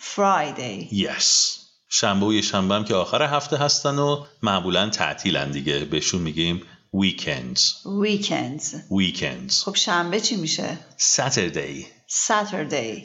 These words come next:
Speaker 2: Saturday.
Speaker 1: اه، و یک شنبه؟
Speaker 2: Sunday.
Speaker 1: Sunday.
Speaker 2: Sunday.
Speaker 1: پس شد Saturday،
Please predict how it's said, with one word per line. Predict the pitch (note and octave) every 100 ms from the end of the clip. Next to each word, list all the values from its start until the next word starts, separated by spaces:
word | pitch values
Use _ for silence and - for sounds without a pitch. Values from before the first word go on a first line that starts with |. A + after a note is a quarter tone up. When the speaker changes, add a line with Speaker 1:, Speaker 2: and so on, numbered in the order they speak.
| - -
Speaker 2:
Saturday. | G2+ F#2+ D2 D2 - - - _ _
Speaker 1:
اه، | F3+ F#3 G3+ F#3
و | E3+
یک | F#3 F3+
شنبه؟ | - F3+ D#3+ E3 E3 F#3 A#3+ C4+ -
Speaker 2:
Sunday. | - B2+ A2+ G#2 D2 C2+ - - - - A3+
Speaker 1:
Sunday. | G3 D3+ C#3+ B2+ A#2 C3 - - -
Speaker 2:
Sunday. | G#2 D#2 D2 - - -
Speaker 1:
پس | - F3 -
شد | G#3 F3+ E3+ -
Saturday، | - - F#3+ G3+ A#3 A#3+ B3 B3+ B3+ C4 C#4 -